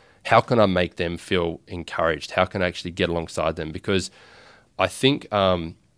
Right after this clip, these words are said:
the stereotype of, like, having to be tough or I'm a C E O, so I have to do this a certain way, I don't think that actually matters. I think hierarchy, you know, if you're trying to run a game and trying to have, like, a hierarchical measure in terms of what you do,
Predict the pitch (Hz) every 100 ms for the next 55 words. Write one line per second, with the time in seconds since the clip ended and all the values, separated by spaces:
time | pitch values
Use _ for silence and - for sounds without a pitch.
0 | _ 107 104 - - 104 117 120 104 95
1 | 87 85 82 82 - - 95 90 92 82
2 | 87 85 - _ - 87 87 - - _
3 | - 95 90 - 90 85 - 90 85 85
4 | 85 87 80 87 - 87 87 80 87 87
5 | - 87 65 80 104 - 107 120 123 104
6 | 92 90 78 87 107 - - - 101 107
7 | - - 104 107 135 117 101 92 - -
8 | - - - _ 107 101 95 101 117 117
9 | 101 90 87 90 92 90 82 95 87 82
10 | 82 85 80 82 - 90 85 87 98 90
11 | 87 - _ - 92 90 92 90 - 90
12 | 87 87 64 85 87 87 143